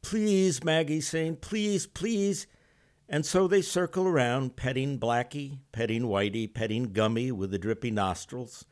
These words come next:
the one the driver says loves sugar. "Yes, yes, the next time we'll bring a sugar cube." And Winnie and Happy and the other one,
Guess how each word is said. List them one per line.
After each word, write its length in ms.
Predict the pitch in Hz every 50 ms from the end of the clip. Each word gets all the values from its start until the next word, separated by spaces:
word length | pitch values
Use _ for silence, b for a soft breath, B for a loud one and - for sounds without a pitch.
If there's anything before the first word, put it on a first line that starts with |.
| _ _ -
the 100 | 143 156
one 220 | 165 190 196 190
the 80 | 185 180
driver 380 | 156 180 180 175 175 160 147 123
says 420 | - - 147 143 131 127 123 139
loves 240 | 143 147 147 135 127
sugar. 460 | - - - 165 151 98 73 - - _ _ _ _ _ -
"Yes, 420 | 147 170 190 190 180 180 - -
yes, 260 | 160 170 180 - -
the 120 | - 135 131
next 260 | 170 202 - - -
time 260 | - 160 185 185 175
we'll 120 | 170 180
bring 240 | 156 131 156 151 170
a 60 | 165
sugar 380 | 143 - - - 123 117 113 90
cube." 420 | - - - 92 82 73 69 - - _ _ _ _ _ _ _ _ _ _ _
And 240 | - 117 131 123 117
Winnie 440 | 120 147 165 170 175 175 180 190 -
and 180 | - 104 90 85
Happy 600 | - 80 104 123 131 139 - 151 143 143 156 151
and 160 | 113 85 95
the 80 | 104 107
other 220 | 113 120 123 135 90
one, 400 | 80 95 95 95 92 95 -